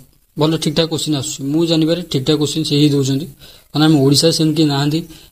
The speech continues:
ଯିଏକି mock test ଭଲ ଦେଉଛନ୍ତି। ହେଲେ next tip ହେଉଛି revision।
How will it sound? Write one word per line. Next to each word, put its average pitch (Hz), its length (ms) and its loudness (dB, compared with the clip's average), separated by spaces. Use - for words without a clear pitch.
ଯିଏକି 143 240 0
mock 135 260 2
test 156 180 2
ଭଲ 135 280 2
ଦେଉଛନ୍ତି। 131 380 -2
ହେଲେ 151 200 2
next 147 280 4
tip 170 160 2
ହେଉଛି 165 260 2
revision। 131 480 0